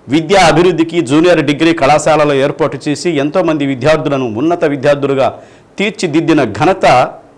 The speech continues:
సుబ్బరామరెడ్డిదే అని అన్నారు. జిల్లాలో తాగునీటి సమస్య పరిష్కారానికి ఆయన చేసిన సేవలను చిరస్మరణీయమన్నారు. ఆయన మరణించిన ఇరవై తొమ్మిది సంవత్సరాలు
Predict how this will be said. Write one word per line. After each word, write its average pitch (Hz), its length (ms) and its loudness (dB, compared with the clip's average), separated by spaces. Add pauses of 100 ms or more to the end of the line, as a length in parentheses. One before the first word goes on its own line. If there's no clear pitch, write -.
సుబ్బరామరెడ్డిదే 135 840 0
అని 110 180 -4 (120)
అన్నారు. 104 300 -4 (720)
జిల్లాలో 165 440 4
తాగునీటి 170 500 2
సమస్య 156 360 -2
పరిష్కారానికి 156 640 0
ఆయన 139 220 2 (120)
చేసిన 156 260 -2
సేవలను 151 520 0 (840)
చిరస్మరణీయమన్నారు. 143 960 -2 (500)
ఆయన 156 240 2
మరణించిన 165 480 0
ఇరవై 147 260 0
తొమ్మిది 165 280 0
సంవత్సరాలు 156 560 -2